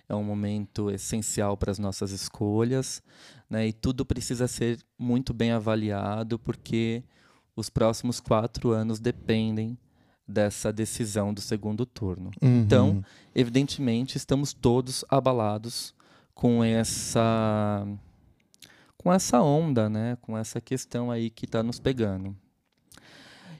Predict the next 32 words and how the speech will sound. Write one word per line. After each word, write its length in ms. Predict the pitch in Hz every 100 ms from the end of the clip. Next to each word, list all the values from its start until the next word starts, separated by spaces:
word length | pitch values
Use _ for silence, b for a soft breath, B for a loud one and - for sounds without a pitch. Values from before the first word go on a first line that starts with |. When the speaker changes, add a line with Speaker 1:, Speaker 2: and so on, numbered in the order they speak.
| -
Speaker 1:
E 500 | 190 196 196 190 185
aí 160 | 185 190
a 60 |
gente 160 | 202 214
pensou, 420 | 180 180 - 170
então, 320 | 196 - 175
falar 300 | 196 196 185
sobre 260 | - 190 208
isso, 400 | 214 170 - 160
né? 160 | 165
Estamos 400 | 170 - 285 247
todos 340 | - 165 165 127
deprimidos, 640 | 131 - 123 147 147 117
até 180 | 143 180
porque 640 | - 180 - 165 185 127 B B B
esse 180 | 135 139
sentimento 720 | - 160 - 156 156 175 175
de 140 | 147
tristeza, 800 | 156 - - - 127 143 156 127 123
de 100 | 131
desamparo, 880 | 117 127 123 - 147 185 165 131
ele 140 | 156 247
não 140 | 359
vem 240 | 220 151 127
agora 500 | 110 98 101 98 110
Speaker 2:
Uh-uh. 440 | 135 123 - 113
Speaker 1:
com 180 | 113 110
o 40 |
segundo 440 | 104 120 107 107 104
turno, 400 | - 110 104 107
né, 220 | 120 120
Fih? 360 | - 117 107